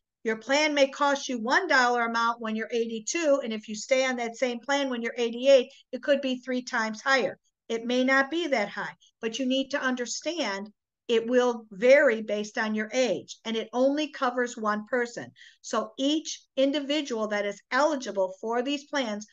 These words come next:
must have their own plan. So one thing to take in effect is how much are you gonna pay versus how much is your spouse gonna pay?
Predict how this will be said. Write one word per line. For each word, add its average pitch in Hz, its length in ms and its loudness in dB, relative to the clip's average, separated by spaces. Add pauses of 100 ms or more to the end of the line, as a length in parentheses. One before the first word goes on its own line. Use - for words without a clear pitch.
(180)
must 233 340 -2
have 220 220 -2
their 220 180 -4
own 202 200 -4
plan. 214 340 -2 (200)
So 233 160 -6
one 254 280 -2
thing 277 240 -4
to 262 80 -14
take 240 300 -6
in 226 80 -4
effect 294 380 -4
is 196 160 -6 (180)
how 247 200 2
much 247 260 0
are 220 100 0
you 254 300 0
gonna 277 200 2
pay 226 340 -2 (220)
versus 240 420 -2
how 196 160 -10
much 208 240 -8
is 220 140 -8
your 269 100 -2
spouse 294 440 2
gonna 196 200 -10
pay? 170 320 -14